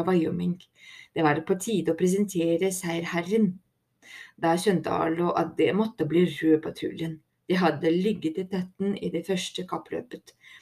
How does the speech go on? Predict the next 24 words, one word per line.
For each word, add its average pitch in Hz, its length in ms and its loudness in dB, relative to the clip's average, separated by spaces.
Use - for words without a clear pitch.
De - 160 -2
var - 80 4
dyktige 185 640 -2
i 233 80 0
førstehjelp 190 680 -2
og 214 80 -2
hadde 190 320 0
garantert 214 720 0
gjort 190 240 -4
det 233 160 6
bra 196 400 0
i 202 160 -2
teamarbeid. 180 720 -6
Han 185 140 2
gjorde 170 260 2
seg 185 220 -4
klar 180 340 0
til 180 220 -2
å 185 80 -8
klappe 190 340 -2
og 196 80 0
juble 190 480 0
for 214 160 -2
dem 214 220 4